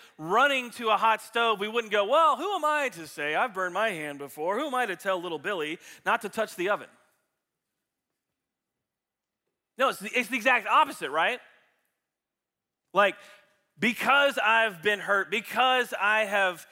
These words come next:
encountered this before, let me prevent you, try and help you from jumping into this dangerous situation."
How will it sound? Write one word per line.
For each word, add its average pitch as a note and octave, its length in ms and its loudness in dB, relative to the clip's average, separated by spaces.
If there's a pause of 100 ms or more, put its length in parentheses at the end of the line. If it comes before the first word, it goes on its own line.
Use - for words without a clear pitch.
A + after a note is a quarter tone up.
(200)
encountered G#3+ 560 0
this G3+ 160 -8
before, G3+ 320 -2
let G#3+ 260 0
me A3+ 320 -4 (360)
prevent G#3 540 -2
you, F3 340 -4
try G#3+ 220 0
and F3+ 100 -2
help A#3+ 420 0
you E3+ 380 -4 (1400)
from F#3 140 -8
jumping G3+ 420 -2
into G3 320 -6
this F#3 160 -4
dangerous F3+ 380 -6
situation." C#3+ 460 -12